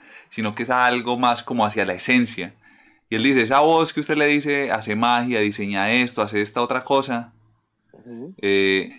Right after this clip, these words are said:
Speaker 1: viene como de, de algo, como de la esencia de uno, es como algo súper abstracto, pues el tipo lo lleva hasta un punto como, eh,
Speaker 2: Claro,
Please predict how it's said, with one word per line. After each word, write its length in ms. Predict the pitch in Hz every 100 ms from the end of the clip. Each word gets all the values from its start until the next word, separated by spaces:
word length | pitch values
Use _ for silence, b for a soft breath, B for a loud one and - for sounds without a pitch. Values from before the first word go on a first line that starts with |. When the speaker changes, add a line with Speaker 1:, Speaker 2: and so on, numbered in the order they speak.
| B _ _ _ _ _
Speaker 1:
viene 360 | 117 110 120
como 320 | 117 123 104 98
de, 800 | 98 95 92 90 90 90 - _ _ _ _ _ _
de 200 | 110 107
algo, 480 | 104 107 113 120 - - _ _ _ _ _ _ _ _ _ _ _ _ _ -
como 220 | - 113 107
de 80 |
la 80 | 104
esencia 360 | 104 110 107 120
de 120 | 110
uno, 340 | 110 92 87 95
es 120 | -
como 200 | 127 110
algo 200 | 104 120
súper 260 | 117 98
abstracto, 640 | 85 - - 101 101 - 104
pues 180 | 107 101
el 160 | 87
tipo 160 | 101 107
lo 100 | 104
lleva 200 | 92 92
hasta 180 | - 95
un 100 | 95
punto 280 | 104 -
como, 360 | - 90 85 - b b b b b b b b b
eh, 140 | - 95
Speaker 2:
Claro, 460 | 151 175 82 -